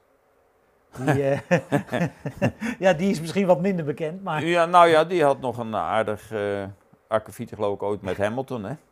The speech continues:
Speaker 1: Senna en Bellof. Twee mannen die, eh, op Silverstone mochten testen met de McLaren. Je kan het je bijna niet meer voorstellen, Kees, dat gewoon,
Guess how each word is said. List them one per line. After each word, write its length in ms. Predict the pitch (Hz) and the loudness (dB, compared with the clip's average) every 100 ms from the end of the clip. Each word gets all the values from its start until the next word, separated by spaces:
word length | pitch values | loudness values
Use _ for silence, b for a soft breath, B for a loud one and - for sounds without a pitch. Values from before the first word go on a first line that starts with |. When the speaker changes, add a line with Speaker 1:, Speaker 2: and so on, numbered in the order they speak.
| _ _ _ _ - | _ _ _ _ -18
Speaker 1:
Senna 540 | - - 254 262 254 - | -2 2 2 2 -2 -4
en 160 | 220 | -2
Bellof. 460 | 185 147 120 - - _ _ _ _ | 2 2 0 -6 -18 _ _ _ _
Twee 260 | 226 233 | -2 0
mannen 380 | 214 226 233 196 | 2 0 0 -4
die, 360 | 196 202 196 185 | -6 -8 -6 -4
eh, 200 | 175 175 - _ _ _ _ - _ _ _ _ _ _ | -4 -6 -12 _ _ _ _ -20 _ _ _ _ _ _
op 180 | 254 | 0
Silverstone 640 | - 247 262 226 - 233 226 | 0 -4 -4 -6 -2 -2 -2
mochten 320 | 214 180 - | -4 -6 -8
testen 340 | 170 233 - 196 | -6 -6 -6 -12
met 180 | 196 | -12
de 60 | - | -14
McLaren. 480 | 160 143 123 104 92 _ _ _ _ b b b b b _ _ _ _ | -14 -12 -12 -14 -18 _ _ _ _ b b b b b _ _ _ _
Je 160 | 147 170 | -8 -2
kan 220 | 226 220 | -2 -2
het 120 | 165 | -6
je 60 | 160 | -6
bijna 280 | 180 196 180 | -6 -6 -8
niet 140 | 165 | -8
meer 120 | 147 | -10
voorstellen, 500 | 120 175 - 110 101 | -8 -10 -10 -12 -14
Kees, 300 | - 107 - | -16 -18 -14
dat 160 | 143 135 | -14 -14
gewoon, 420 | - 151 147 135 | -10 -8 -8 -10